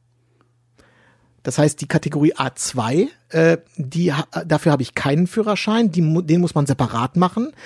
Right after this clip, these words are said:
Das ist auch der kompliziertere Führerschein von den beiden Führerscheinen. Ich habe gemacht A eins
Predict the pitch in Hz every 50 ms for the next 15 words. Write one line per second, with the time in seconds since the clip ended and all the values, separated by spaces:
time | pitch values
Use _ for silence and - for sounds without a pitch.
0 | - - - - - 156 190 196 202 - 143 - 180 170 - 185 175 175 185 -
1 | - - 180 185 - - 120 120 110 110 - - 131 104 107 104 - - 117 95
2 | 101 - - - 123 120 127 131 131 135 131 123 120 - _ _ _ _ _ _
3 | _ _ _ - - 151 151 131 113 - - 120 104 104 101 - - - 92 82
4 | - - - _ _ - - - - - - _ _ - 165 - - 165 175 175
5 | 165 175 170 175 175 - - - _ - 135 127 - - - 143 143 156 175 185
6 | - - - -